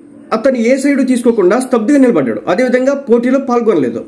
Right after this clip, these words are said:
ఇలాంటి సందర్భంలో టీడీపీ వాళ్ళు దాన్ని క్యాష్ చేసుకునే విధంగా అడుగులు ముందు, అడుగులు ముందుకేసి పవన్ కళ్యాణ్,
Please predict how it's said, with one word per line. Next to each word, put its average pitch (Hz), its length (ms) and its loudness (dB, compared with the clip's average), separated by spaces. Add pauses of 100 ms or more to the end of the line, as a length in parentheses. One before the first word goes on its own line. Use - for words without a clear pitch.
(420)
ఇలాంటి 254 280 2
సందర్భంలో 226 760 0 (260)
టీడీపీ 277 320 2
వాళ్ళు 269 200 2
దాన్ని 214 220 -2
క్యాష్ 233 360 -2
చేసుకునే 233 260 2
విధంగా 175 600 0 (240)
అడుగులు 254 300 2
ముందు, 208 280 2
అడుగులు 208 340 2
ముందుకేసి 202 760 2 (640)
పవన్ 240 300 2
కళ్యాణ్, 233 680 0